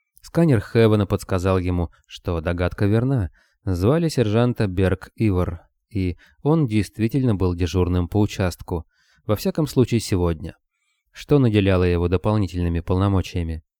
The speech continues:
Сержант, на подбородке которого уже проступила щетина,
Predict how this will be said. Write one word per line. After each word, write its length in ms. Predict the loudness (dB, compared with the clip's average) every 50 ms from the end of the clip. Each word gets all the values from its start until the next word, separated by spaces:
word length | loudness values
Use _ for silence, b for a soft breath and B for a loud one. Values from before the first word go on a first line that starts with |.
| _ _ _ _ _ _ _ _ _ _ _ _ _ _ _ _ _ _
Сержант, 560 | -10 -4 -4 -4 0 0 2 2 0 0 -2
на 80 | -2 -2
подбородке 560 | 0 0 2 2 2 2 2 2 0 -2 -4
которого 500 | -2 -2 0 2 2 2 4 4 2 2
уже 240 | 2 2 0 0 0
проступила 600 | -2 -2 -6 -6 -4 -6 -6 -4 -4 -4 -4 -6
щетина, 640 | -8 -10 -10 -10 -10 -10 -6 -4 -4 -2 -2 -4